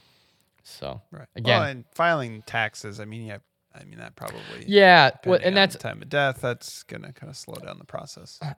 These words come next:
Speaker 1: Absol-, very valid point, very valid point. And I don't count that into the time frame of things. Like, you can have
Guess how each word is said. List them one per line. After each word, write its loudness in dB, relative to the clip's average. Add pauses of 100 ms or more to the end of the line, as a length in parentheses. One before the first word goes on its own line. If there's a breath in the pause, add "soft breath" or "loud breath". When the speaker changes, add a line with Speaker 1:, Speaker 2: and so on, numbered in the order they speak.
(120)
Speaker 1:
Absol-, 2
very 8
valid 6
point, -4
very 4
valid 2
point. -2
And 2
I 10
don't 4
count 2
that 6
into -2
the -2
time 0
frame -4
of -8
things. -6
Like, -6
you 2
can 4
have 8